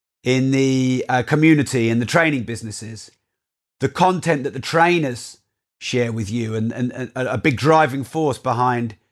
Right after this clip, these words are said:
hundreds of properties bought, owned, co-owned, managed, uh, and, um, a,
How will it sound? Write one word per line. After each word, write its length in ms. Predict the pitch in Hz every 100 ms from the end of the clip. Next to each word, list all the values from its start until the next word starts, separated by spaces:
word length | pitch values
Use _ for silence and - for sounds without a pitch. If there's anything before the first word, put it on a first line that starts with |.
| _ - -
hundreds 800 | - - - 208 208 170 147 104
of 140 | 123 -
properties 420 | 143 107 117 113
bought, 420 | - 120 110 - _ _ _
owned, 480 | 135 123 117 104 -
co-owned, 600 | - 156 135 113 101 95
managed, 560 | 110 123 113 101 - - _ _ _ _ _ -
uh, 300 | 104 107 104
and, 460 | 117 113 113 110 110
um, 460 | 113 110 110 107 - _ - _ _ _
a, 80 | -